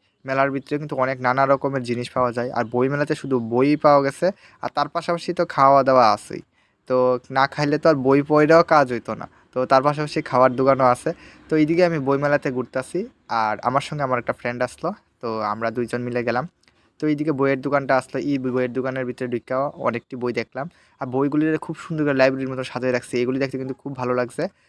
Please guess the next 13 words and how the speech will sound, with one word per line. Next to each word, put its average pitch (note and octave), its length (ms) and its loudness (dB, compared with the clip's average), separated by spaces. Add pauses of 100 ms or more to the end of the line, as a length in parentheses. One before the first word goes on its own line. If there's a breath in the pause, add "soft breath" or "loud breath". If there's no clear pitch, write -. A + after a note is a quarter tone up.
(200)
আর F3 200 -4
কয়েকটা F#3 400 -2 (220)
রাজস্থান C3+ 460 -4
থেকে C#3+ 200 -4
একটা - 140 -14
মহিলা B2+ 380 -6 (500 soft breath)
তে B2 60 -6 (180)
খেলনা B2 320 -4
নিয়ে A#2+ 140 -4
আইছে, A2+ 220 -6 (400)
এগুলি D3+ 220 -4 (100)
কিসের D#3 240 -6
যেন E3 140 -4